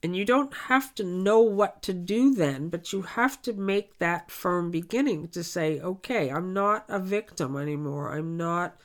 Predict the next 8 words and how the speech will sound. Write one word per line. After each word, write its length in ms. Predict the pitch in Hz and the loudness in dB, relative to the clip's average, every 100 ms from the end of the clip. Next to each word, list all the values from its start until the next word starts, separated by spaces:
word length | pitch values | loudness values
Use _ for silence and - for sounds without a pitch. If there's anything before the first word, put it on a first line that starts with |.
| - | -10
using 560 | 190 226 254 240 202 165 | -2 0 0 0 0 0
this 320 | 156 156 - | 2 0 -2
as 220 | 180 170 | -4 -2
a 60 | 170 | -2
way 320 | 170 160 160 | 0 2 2
of 140 | 165 | 0
life 460 | 175 170 165 190 - | -2 -2 -2 -2 -4
anymore. 720 | 180 151 143 127 110 - 165 | -6 -4 -6 -6 -6 -6 -8